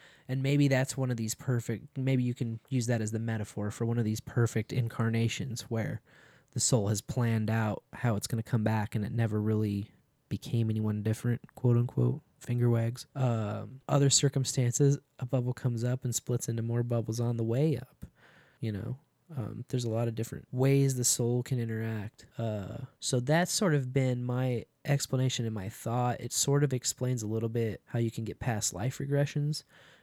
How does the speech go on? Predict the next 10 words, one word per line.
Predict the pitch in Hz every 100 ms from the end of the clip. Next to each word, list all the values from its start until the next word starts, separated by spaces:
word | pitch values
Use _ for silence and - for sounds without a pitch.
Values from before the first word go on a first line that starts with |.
| -
It | 143
also | 165 151
kind | 151 135
of, | 120 117 101 - _ _ _
if | 131
you | 123
think | - 123 120 - -
the | -
metaphor | 127 123 120 - 113
through, | - 135 135 120 110